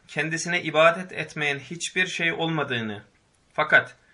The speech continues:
bunu sadece yine kendisinin bildiğini haber verir. Onu övgü ile tesbih etmeyen hiçbir şey yoktur. Ama siz onların tesbihlerini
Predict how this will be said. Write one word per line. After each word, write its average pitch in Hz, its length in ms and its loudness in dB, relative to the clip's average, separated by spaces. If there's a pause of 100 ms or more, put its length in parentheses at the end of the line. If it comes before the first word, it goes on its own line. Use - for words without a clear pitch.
(160)
bunu 175 300 -4
sadece 185 500 2
yine 170 340 -4
kendisinin 156 880 -2
bildiğini 113 400 -4
haber 107 400 -4
verir. 101 400 -10 (1500)
Onu 180 520 -2
övgü 156 320 -4
ile 156 320 -2
tesbih 156 440 -6 (120)
etmeyen 139 720 -2 (220)
hiçbir 139 460 -6
şey 117 280 -8
yoktur. - 560 -8 (1500)
Ama 151 360 0
siz - 360 -8
onların 135 480 -4
tesbihlerini 127 1040 -6